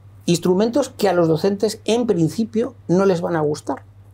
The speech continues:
Porque lo primero que tú tienes que hacer, imagínate que tú tienes que trabajar con un estudiante, tiene tres años, y vas a trabajar, eh, los procesos básicos de pensamiento. Recojo, elaboro y comunico información.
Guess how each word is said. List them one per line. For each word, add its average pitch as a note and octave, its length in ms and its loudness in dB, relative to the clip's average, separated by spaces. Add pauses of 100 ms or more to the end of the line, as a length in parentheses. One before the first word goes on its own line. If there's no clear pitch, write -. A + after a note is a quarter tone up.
(540)
Porque D#3+ 400 0 (100)
lo D#3+ 160 2
primero F3+ 280 4
que A#3 60 -2
tú G#3+ 120 -2
tienes A3 200 -2
que - 60 -6
hacer, A3+ 240 0
imagínate G#3 800 -2 (140)
que D#3+ 100 -2
tú E3+ 160 -4
tienes F3 220 -4
que - 60 -8
trabajar D#3 300 -2
con E3 80 2
un D3+ 60 0
estudiante, C3 380 -6
tiene E3+ 220 0
tres E3+ 200 -4
años, A3 340 -2 (680)
y E3 320 4
vas F3 220 -2
a G3 60 0
trabajar, G#3+ 720 -2
eh, D#3 800 0
los C#3+ 140 0
procesos E3 460 -2
básicos E3 440 -2
de D3 100 2
pensamiento. B2 720 -4
Recojo, D#3+ 720 -2
elaboro D3 580 4
y D#3 100 -8
comunico C#3 440 -4
información. B2 640 -6